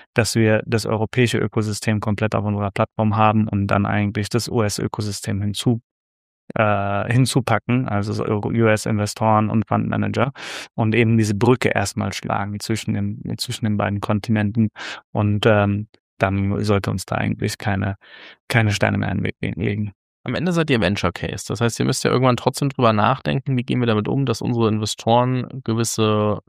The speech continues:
Speaker 2: Return-Erwartungen haben und auch mit uns als Firma, als Asset Geld verdienen wollen.
Speaker 1: Mhm.
Speaker 2: Und die, gibt ja dann mehrere Optionen, ne? Die können ihre Anteile an andere verkaufen, die
Speaker 1: Mhm.
Speaker 2: dabei bleiben wollen.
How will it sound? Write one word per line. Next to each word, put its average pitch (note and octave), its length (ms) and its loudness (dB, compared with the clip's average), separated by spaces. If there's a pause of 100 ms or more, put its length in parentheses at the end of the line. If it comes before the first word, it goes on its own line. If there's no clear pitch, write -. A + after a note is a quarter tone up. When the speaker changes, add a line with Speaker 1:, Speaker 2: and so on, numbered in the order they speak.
Speaker 2:
Return-Erwartungen C3+ 840 0
haben D3 420 4
und G#2 240 -4
auch - 140 -4
mit G#2 120 0
uns C#3 300 -2
als - 380 -6 (180)
Firma, D3 480 4
als - 240 -6
Asset - 300 -2
Geld G#2+ 180 2
verdienen C#3+ 380 -2
wollen. D#2+ 320 2
Speaker 1:
Mhm. A#2+ 80 -2 (1040)
Speaker 2:
Und A#2+ 220 4 (680)
die, G#2+ 420 -8 (200)
gibt - 180 -8
ja G2+ 80 4
dann G2 220 2
mehrere G#2+ 280 2
Optionen, C#3+ 500 2
ne? B2+ 300 2 (160)
Die A#2 80 -8
können G#2+ 220 0
ihre G2 160 0
Anteile G2 340 0
an - 80 0
andere C3+ 300 2
verkaufen, A#2 580 -2
die G#2+ 60 0
Speaker 1:
Mhm. - 60 4
Speaker 2:
dabei A#2+ 260 4
bleiben A2+ 320 0
wollen. G#2+ 500 2